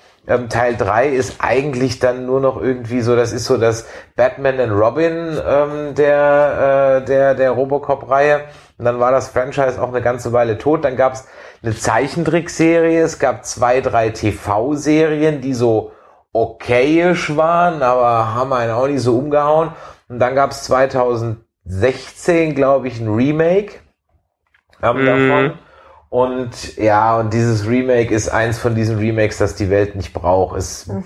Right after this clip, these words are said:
Speaker 1: bringt überhaupt nichts hinzu, es lässt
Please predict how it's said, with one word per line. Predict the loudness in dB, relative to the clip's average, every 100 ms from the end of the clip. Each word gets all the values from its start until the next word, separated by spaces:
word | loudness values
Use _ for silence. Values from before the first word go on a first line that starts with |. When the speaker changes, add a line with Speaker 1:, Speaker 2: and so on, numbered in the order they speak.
| -6
Speaker 1:
bringt | -2 -2 -4 -8 -20 -20 -20 -20 _
überhaupt | 0 2 2 0 -4 -8
nichts | -10 -6 -2
hinzu, | -2 0 0 2 4
es | 2 0
lässt | 0 0 -4 -16